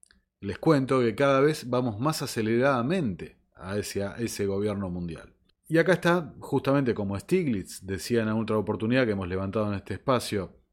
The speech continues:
que hay un multilateralismo, una agenda multila-, multilateral progresista. Acá en el paper este de las Naciones Unidas lo aclara más que nada, políticas mundiales. Como escuchamos tanto desde el año pasado, a un problema global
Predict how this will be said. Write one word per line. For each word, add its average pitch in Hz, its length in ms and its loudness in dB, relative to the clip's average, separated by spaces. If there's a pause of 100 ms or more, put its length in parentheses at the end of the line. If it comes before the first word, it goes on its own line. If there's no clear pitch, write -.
(200)
que 98 100 -4
hay 104 160 2
un 104 200 -2
multilateralismo, 104 920 -2
una 95 120 -4
agenda 131 300 -2
multila-, 101 560 -2
multilateral 120 720 2
progresista. 123 880 2 (480)
Acá 107 260 -2
en 120 120 0
el 113 140 0
paper 123 360 4
este 117 240 2
de 113 60 4
las 101 140 0
Naciones 110 440 -4
Unidas 117 440 0 (340)
lo 107 200 2
aclara 107 480 0
más 98 300 -6
que 101 100 -10
nada, 78 340 -10
políticas 113 540 -2
mundiales. 101 840 -6 (680)
Como 107 180 -2
escuchamos 120 420 0
tanto 123 420 4
desde 98 200 -2
el 107 60 0
año 113 220 0
pasado, 117 560 2 (200)
a 110 120 -2
un 117 120 0
problema 117 380 2
global 120 640 4